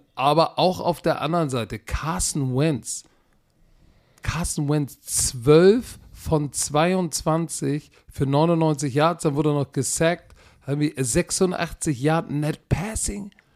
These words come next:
Carson Wentz, der verdient fast dreißig Millionen im Jahr.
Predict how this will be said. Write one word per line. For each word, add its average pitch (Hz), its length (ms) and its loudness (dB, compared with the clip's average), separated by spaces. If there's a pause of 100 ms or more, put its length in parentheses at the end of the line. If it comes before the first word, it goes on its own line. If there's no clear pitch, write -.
(440)
Carson 185 460 0
Wentz, 185 160 0
der 165 120 2
verdient 180 400 2
fast - 320 -2
dreißig 190 600 0
Millionen 185 640 4
im 120 160 0
Jahr. 101 320 -4